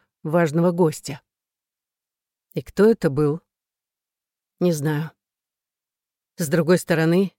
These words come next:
человек был очень важен и для Эдди, и для старика. В нашей спецгруппе ни про каких других родственников не знали, поэтому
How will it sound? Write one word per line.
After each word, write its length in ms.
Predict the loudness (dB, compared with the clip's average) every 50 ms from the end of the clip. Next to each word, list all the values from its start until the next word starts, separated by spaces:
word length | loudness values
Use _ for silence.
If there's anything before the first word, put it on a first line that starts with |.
| _ _ _
человек 440 | _ -6 -4 -2 0 0 0 0 -2
был 160 | 0 0 2
очень 320 | 2 2 2 2 0 0 2
важен 420 | 4 4 2 4 2 2 0 0 -2 _
и 80 | -6
для 240 | -4 -2 0 -2 -2 -2
Эдди, 440 | -2 -4 -2 -2 -4 -4 -4 -4 -4 -4 _ _ _ _ _ _ _
и 80 | -6
для 160 | -4 -2 -2 -4
старика. 580 | -2 -2 -2 -2 -2 -4 -4 -8 -10 -10 -10 -14 _ _ _ _ _ _ _ _ _ _ _ _ _ _ _ _ _ _
В 100 | -2 0
нашей 280 | 2 2 2 2 -2
спецгруппе 800 | -4 -4 -2 -2 -2 -2 0 2 4 4 4 4 _ -2 -2 -2 -6 _ _ _ _ _ _
ни 120 | 0 0
про 180 | 2 2 0 0
каких 340 | 0 -2 2 2 2 2
других 400 | 4 2 2 4 4 2 0 2
родственников 640 | 2 0 0 0 -2 -2 0 0 0 0 -2 -8 -2 0
не 100 | 0 0
знали, 360 | 2 2 2 2 2 0 -2
поэтому 540 | -4 -4 -4 -4 -2 -2 -2 -2 -2 -2